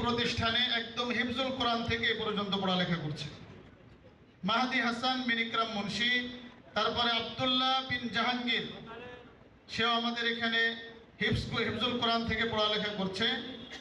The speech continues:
তিন নম্বর সাজ্জাদ বিন আক্কাস আলী, সাজ্জাদ বিন আক্কাস আলী। পুরস্কার প্রদান এবং পাগড়ি প্রদানের পর্ব এ পর্যায়ে শেষ হলো। এখন ইনশাআল্লাহ কি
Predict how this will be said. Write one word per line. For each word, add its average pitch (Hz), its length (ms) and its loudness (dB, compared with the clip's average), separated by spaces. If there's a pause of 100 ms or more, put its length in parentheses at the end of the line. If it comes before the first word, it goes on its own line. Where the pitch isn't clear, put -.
(220)
তিন 226 120 2 (100)
নম্বর 240 260 2 (160)
সাজ্জাদ 247 540 2 (140)
বিন 254 240 0
আক্কাস 233 380 0
আলী, 190 200 0 (840)
সাজ্জাদ 233 500 2 (140)
বিন 247 240 2
আক্কাস 240 360 -2
আলী। 190 180 0 (4000)
পুরস্কার 233 500 4 (280)
প্রদান 233 380 2 (140)
এবং 226 140 0 (140)
পাগড়ি 214 340 0
প্রদানের 208 520 2
পর্ব 202 200 0 (120)
এ 196 100 -4
পর্যায়ে 196 380 2 (140)
শেষ 190 140 2 (100)
হলো। 214 200 2 (720)
এখন 202 180 2 (140)
ইনশাআল্লাহ 202 520 2 (480)
কি 214 80 -2